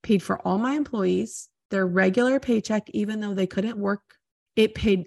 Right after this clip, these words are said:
the rent on the building that had to stay empty. They paid me, like, they paid my mortgage, like, everything that I needed came from that revenue, from that subscription box,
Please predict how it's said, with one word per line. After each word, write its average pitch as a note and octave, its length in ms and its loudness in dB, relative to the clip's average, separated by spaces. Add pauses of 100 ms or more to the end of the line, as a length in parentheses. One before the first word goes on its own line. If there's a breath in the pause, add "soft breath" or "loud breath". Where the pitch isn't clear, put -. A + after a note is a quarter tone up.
the F#3 100 -6
rent F#3 400 -4 (200)
on A3+ 140 -4
the A3+ 80 0
building G#3 460 -2 (140)
that G#3 160 -8
had F#3 240 -2
to A3 60 -6
stay A3+ 300 -2
empty. A3+ 500 -4 (680)
They G#3 220 4
paid F#3 420 2
me, A3 520 -2 (500 loud breath)
like, - 180 -6
they G3+ 240 2
paid G3 240 4
my F3+ 160 2
mortgage, B3+ 720 2
like, - 180 -8 (140)
everything C4+ 1160 0 (440)
that A3+ 200 -4 (100)
I B3 460 4 (200)
needed A#3+ 640 2
came A3+ 280 -4
from A3 220 -8
that G3+ 280 -4 (300)
revenue, F#3+ 600 -6 (680)
from G3+ 260 -2
that F#3+ 180 -2
subscription F#3+ 500 -6
box, - 400 -4